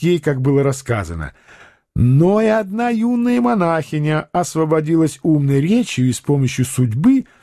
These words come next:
от неминуемой опасности. Как вы знаете, много людей, в сущности глупейших, выступают учителями и наставниками других.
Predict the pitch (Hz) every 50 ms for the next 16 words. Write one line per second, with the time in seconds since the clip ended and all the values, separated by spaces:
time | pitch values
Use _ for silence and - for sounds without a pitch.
0 | _ _ _ - 226 208 - - 180 180 165 160 160 160 165 170 165 160 160 151
1 | 156 156 151 147 147 - 127 104 - - - 73 69 - - - - - - _
2 | _ _ _ _ _ _ _ _ _ _ _ _ - 107 - - 117 110 92 113
3 | 139 160 170 156 117 98 - - - 85 87 101 123 165 190 190 156 127 123 120
4 | 120 123 135 180 226 233 220 196 - - - _ _ - - - 262 220 - -
5 | 175 160 147 - - 143 123 120 131 127 123 - 240 254 233 - - 226 214 -
6 | - - - - _ _ 127 156 175 - - 165 151 135 - 196 196 185 175 156
7 | - - _ 170 151 - - 139 131 - 135 131 156 190 220 220 196 185 185 175
8 | - - 170 156 147 147 135 - - - - 165 170 170 147 147 143 131 135 143
9 | 135 135 127 117 147 170 165 151 165 190 185 143 110 82 - - _